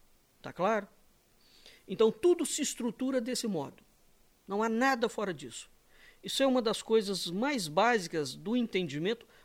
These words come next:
mas é um entendimento espiritual da história. Mas é a partir dele que se estrutura. Curiosamente, ah, a historiografia fala dessas relações de poder,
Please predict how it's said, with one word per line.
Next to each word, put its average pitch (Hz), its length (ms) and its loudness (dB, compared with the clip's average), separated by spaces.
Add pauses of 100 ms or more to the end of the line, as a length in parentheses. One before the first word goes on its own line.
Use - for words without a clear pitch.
mas 160 200 -4
é 185 80 4
um 220 80 2
entendimento 190 800 -2 (240)
espiritual 220 680 -4
da 202 100 -2
história. - 500 -8 (680)
Mas 180 240 2
é 226 80 8
a 247 80 4
partir 226 400 -2
dele 202 240 2
que - 80 -12
se - 120 -6
estrutura. 214 560 -6 (520)
Curiosamente, 180 1080 2 (1300)
ah, 165 380 0
a 180 100 2
historiografia 175 1000 0 (380)
fala 220 460 0
dessas 165 480 -2
relações 170 1080 -4 (400)
de 156 180 -10
poder, 180 540 -2